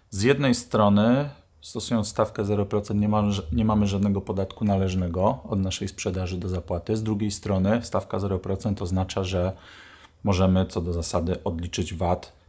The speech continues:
od zakupów związanych z tą sprzedażą.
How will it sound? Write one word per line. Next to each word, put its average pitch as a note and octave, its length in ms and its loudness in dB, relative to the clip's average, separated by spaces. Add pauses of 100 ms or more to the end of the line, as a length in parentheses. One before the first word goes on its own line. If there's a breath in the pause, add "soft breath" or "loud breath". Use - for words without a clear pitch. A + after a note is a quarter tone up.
(160)
od G2+ 180 4
zakupów G2+ 580 0
związanych F2 720 -2 (460 soft breath)
z - 120 -8
tą F2+ 140 0
sprzedażą. - 600 -2